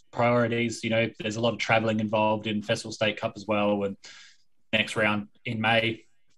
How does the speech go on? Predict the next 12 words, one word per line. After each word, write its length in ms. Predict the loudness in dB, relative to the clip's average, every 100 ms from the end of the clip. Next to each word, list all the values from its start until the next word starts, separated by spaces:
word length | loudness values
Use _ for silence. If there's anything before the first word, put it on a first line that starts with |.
| _
is 180 | -6 -2
in 80 | 4
Whyalla, 500 | 4 6 4 4 0
so 420 | 0 0 2 -2 -8 -6
most 240 | -2 -2 -2
people 200 | -4 0
are 40 |
gonna 200 | -2 -2
commute, 440 | -8 -2 0 0 -2
and 80 | -4
that's 220 | -4 -2
another, 360 | 2 2 0